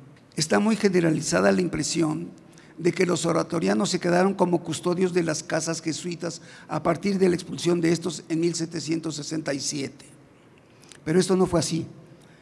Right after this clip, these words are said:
Pero no lo, pues no lo hicieron ni con los varios colegios, ni con las numerosas haciendas, o,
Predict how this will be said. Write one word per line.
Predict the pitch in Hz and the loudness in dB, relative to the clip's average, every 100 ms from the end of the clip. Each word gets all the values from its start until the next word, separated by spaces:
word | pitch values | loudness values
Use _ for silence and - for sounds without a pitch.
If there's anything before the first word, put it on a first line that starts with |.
| - - | -18 -2
Pero | 170 | 2
no | 180 202 | 4 6
lo, | 202 | 6
pues | 196 - - 165 | 2 -4 0 2
no | 180 | 4
lo | 220 | 4
hicieron | 214 - 170 180 190 - | 4 4 6 6 6 2
ni | 165 | 0
con | 156 156 | 2 2
los | 151 151 | 2 4
varios | 202 330 262 | 6 6 6
colegios, | 185 170 170 175 170 - - - | 4 6 4 0 -4 -6 -18 -10
ni | - | -4
con | 175 180 | 0 4
las | 170 160 | 6 8
numerosas | 170 165 175 202 202 175 - - - - | 8 8 6 4 2 -2 -6 -16 -20 -10
haciendas, | - - 185 180 175 175 170 | -8 -2 6 6 6 0 -2
o, | - | -2